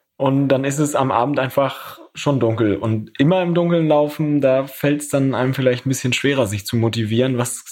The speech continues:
sind da so eure Techniken oder, ähm,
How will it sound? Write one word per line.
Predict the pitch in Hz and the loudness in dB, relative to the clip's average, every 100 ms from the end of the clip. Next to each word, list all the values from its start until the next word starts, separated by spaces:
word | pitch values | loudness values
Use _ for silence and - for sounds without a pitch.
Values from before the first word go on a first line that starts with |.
| - | -6
sind | 135 120 117 | -2 0 2
da | 113 | 2
so | 107 113 107 107 101 | 0 -2 0 2 4
eure | 110 113 110 107 104 | 4 2 2 0 0
Techniken | - 117 120 101 98 95 92 | -2 -2 -2 -2 -2 -4 -2
oder, | 101 92 92 - | 0 2 0 0
ähm, | 95 92 92 | -2 0 -2